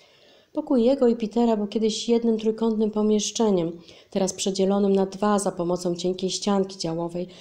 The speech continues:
a łazienka została zainstalowana po środku, przecinając wierzchołek trójkąta. Sen Jeremiego był regularnie przerywany całonocnymi miłosnymi igraszkami, których odgłosy dobiegały z pokoju Petera.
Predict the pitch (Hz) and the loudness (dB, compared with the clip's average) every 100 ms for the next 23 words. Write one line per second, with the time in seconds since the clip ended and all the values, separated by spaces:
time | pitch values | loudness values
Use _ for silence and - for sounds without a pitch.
0 | - - - 208 208 339 330 302 262 240 | -20 -14 -4 0 0 -2 -2 0 2 0
1 | 320 311 285 269 254 262 254 247 277 269 | -2 -2 0 -2 -2 0 0 2 2 0
2 | 262 247 - 269 226 220 185 180 220 214 | 0 -4 0 0 0 0 -8 -4 -6 -2
3 | 240 247 240 233 208 - 196 190 190 180 | 0 2 0 0 -4 0 -2 -2 -8 -8
4 | 156 - - - _ _ _ _ _ - | -10 -12 -16 -20 _ _ _ _ _ -20
5 | - _ - 196 208 202 190 190 202 208 | -20 _ -4 -2 0 0 2 2 2 2
6 | 190 190 190 196 208 202 190 185 175 165 | 0 0 0 0 2 2 2 0 -2 -2
7 | 180 175 180 180 180 180 180 175 185 185 | -2 0 0 -2 0 0 0 0 -2 0
8 | 180 180 180 180 190 190 175 - 208 190 | 0 0 0 -2 -2 -2 -4 -4 -2 -2
9 | 170 165 - - - - 214 208 196 196 | -4 -8 -16 -20 -20 -6 -2 -2 -2 0
10 | 214 214 202 196 196 196 190 185 - 180 | 2 2 0 -2 0 0 0 -2 -4 -6
11 | - 175 175 - 180 160 | -4 -6 -6 -12 -10 -10